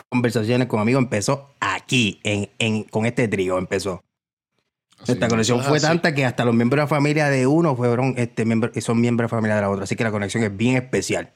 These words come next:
Speaker 1: Es
Speaker 2: Así
Speaker 1: bien
Speaker 2: mismo es.
Speaker 1: especial. Y, pues, eso hay que darle gracias a Dios que todavía somos, somos los que somos, como quien dice.
Speaker 2: No, definitivamente.
Speaker 1: Que voy, y, y voy a aprovechar aquí en vivo para darle
Speaker 2: Dale,
Speaker 1: gracias
Speaker 2: zumba,
Speaker 1: a
Speaker 2: zumba.
Speaker 1: Herbert por, por,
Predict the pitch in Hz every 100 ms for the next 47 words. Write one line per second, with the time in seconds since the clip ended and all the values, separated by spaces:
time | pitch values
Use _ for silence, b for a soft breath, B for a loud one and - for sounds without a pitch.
0 | - 101 101 104 95 110 127 143 - _
1 | _ _ _ _ - 104 101 98 95 92
2 | - 101 95 95 92 _ _ - 107 120
3 | 110 95 117 107 110 113 107 101 98 98
4 | 110 110 113 98 92 101 101 - 107 104
5 | 92 - _ _ _ _ _ _ - 110
6 | 113 113 - 101 104 90 87 87 - 101
7 | 95 95 92 92 - - 120 123 92 87
8 | - - 139 131 151 - 139 135 127 139
9 | 160 185 156 135 139 113 98 113 98 90
10 | 92 104 95 95 95 95 98 98 117 117
11 | 135 127 110 110 101 - 123 127 131 156
12 | 185 - _ _ - 98 95